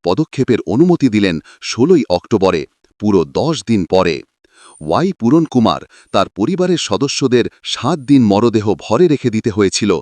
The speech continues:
কারণ সরকার কোনো আশ্বাস দেয়নি। হরিয়াম বাল্মীকি ভিডিও ভাইরাল হওয়ার পরও সরকার চুপ। কিন্তু রাহুল গান্ধীর সফরের আগেই হঠাৎ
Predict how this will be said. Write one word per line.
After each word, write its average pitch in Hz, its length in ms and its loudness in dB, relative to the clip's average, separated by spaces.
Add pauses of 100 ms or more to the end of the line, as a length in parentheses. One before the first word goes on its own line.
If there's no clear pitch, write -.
(280)
কারণ 87 300 -2
সরকার 95 460 -2 (140)
কোনো 147 240 0
আশ্বাস 92 440 -2
দেয়নি। 95 380 0 (540)
হরিয়াম 156 460 0
বাল্মীকি 110 500 2 (400)
ভিডিও 131 360 2
ভাইরাল 147 440 -2
হওয়ার 117 300 0
পরও 101 340 0 (160)
সরকার 92 560 -4
চুপ। 107 280 0 (540)
কিন্তু 117 280 2
রাহুল 107 380 -2
গান্ধীর 120 340 0
সফরের 101 500 -2 (100)
আগেই 117 360 -2 (260)
হঠাৎ 110 360 -4